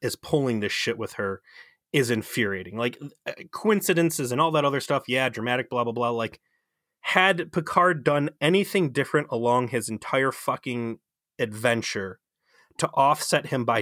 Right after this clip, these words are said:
ten minutes, he would have fucking had her. Like, this is so infuriatingly insulting. Like, all the bullshit with Legolas,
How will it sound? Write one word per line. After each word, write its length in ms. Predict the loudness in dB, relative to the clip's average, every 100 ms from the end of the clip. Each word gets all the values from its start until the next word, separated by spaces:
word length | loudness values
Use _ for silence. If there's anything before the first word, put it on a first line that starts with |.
| -2
ten 300 | -2 0 2
minutes, 340 | 0 -2 -6 _ _ _
he 240 | -10 -2 2
would 160 | 2
have 100 | 0
fucking 440 | 0 -2 0 -4 -4
had 260 | -2 -2
her. 100 | -4
Like, 180 | -4 -4
this 160 | -2 0
is 280 | -2 -2 -8 -8
so 400 | -4 2 4 4
infuriatingly 1120 | 2 -2 -2 2 2 2 0 -4 -4 -6 -10 -10
insulting. 580 | -8 -6 -4 -4 -6 -10
Like, 160 | -10 -12 _ -20 _ 0
all 180 | 2 4
the 100 | 2
bullshit 500 | 2 0 0 -4 -6
with 160 | -12 -4
Legolas, 680 | 0 2 4 2 2 -2